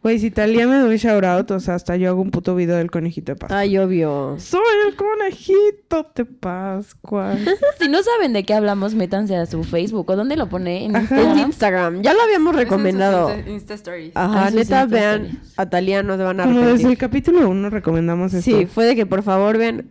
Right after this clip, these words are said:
Speaker 2: Nosotros vimos el futuro también en eso. <laughs>
Speaker 1: Güey, no solo cuando predije el, el nacimiento de Stormy Webster.
Speaker 2: Ajá, ajá, exacto.
Speaker 3: Predijimos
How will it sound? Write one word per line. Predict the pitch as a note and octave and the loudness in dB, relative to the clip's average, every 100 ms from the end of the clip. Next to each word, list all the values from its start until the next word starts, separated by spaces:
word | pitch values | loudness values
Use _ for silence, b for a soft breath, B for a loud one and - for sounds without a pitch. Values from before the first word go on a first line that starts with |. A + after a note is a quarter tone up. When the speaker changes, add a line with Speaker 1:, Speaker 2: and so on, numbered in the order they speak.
| - G#3+ | -10 -2
Speaker 2:
Nosotros | D4+ E4+ F#4+ F4+ B4 - | 0 0 2 2 2 -2
vimos | G#3 A#3 A#3+ C4 | -4 -2 0 -2
el | G3+ | -4
futuro | E3+ E3 F#3 E3+ | -6 -6 -4 -2
también | D#3 E3 E3 | -2 -2 -2
en | E3 | -2
eso. | F3 - - | -4 -6 -6
<laughs> | A3 A#3+ - F4+ C4 G4+ C#4+ | -2 -2 -2 -4 -2 -2 0
Speaker 1:
Güey, | G#3+ B3 B3+ | 2 4 6
no | C4 C4+ | 4 4
solo | C#4+ C#4+ | 4 2
cuando | C4 A3 F#3+ | 2 0 0
predije | F3+ F#3 F#3+ G#3+ | 0 0 0 0
el, | G#3 F#3 | 0 0
el | E3+ E3+ | -2 -2
nacimiento | E3+ F3 F3+ F3+ F3 G3 | -4 -2 0 0 0 0
de | F#3 | 0
Stormy | F3 F3+ F3+ F3+ | -4 -4 -2 -2
Webster. | E3+ E3 - - E3 G#3+ | -2 -4 -6 -8 -6 -2
Speaker 2:
Ajá, | G#3 G#3 F#3+ F3+ | 0 2 2 2
ajá, | F3+ F#3 | 2 0
exacto. | E3+ - F3+ D#3+ D3+ F3+ F#3 | -2 -6 -8 -6 -6 -8 -12
Speaker 3:
Predijimos | - G#3 G3 G3 A3 G#3+ G#3+ | -4 0 0 -2 -2 -4 -6